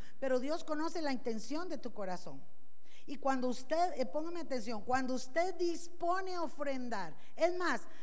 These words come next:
cuando nosotros venimos a la iglesia, no deberíamos agarrar lo que nos tengamos en la cartera para sembrar. La ofrenda ya debe venir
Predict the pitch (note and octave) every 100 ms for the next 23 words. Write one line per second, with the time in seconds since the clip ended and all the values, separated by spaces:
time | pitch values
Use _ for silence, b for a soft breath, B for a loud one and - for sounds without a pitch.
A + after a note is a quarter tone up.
0 | B C#4+ D4 C4+ D4 E4+ F4 F4+ F#4 F4+
1 | D4+ C#4+ D#4 C#4 - G3 B B A#3 D#4
2 | D#4+ D4+ D#4+ E4 D#4 C4+ B3 C#4 D4+ D4
3 | A#3+ A3+ - A#3 A#3+ D#4+ D#4+ B3+ A#3+ C#4
4 | D4+ D4 C4 A#3+ A#3 A3 A3 F#3+ F#3+ F#3
5 | C#4 E4 E4 C4 C4 D4 C#4+ A#3+ A#3 D4+
6 | F#4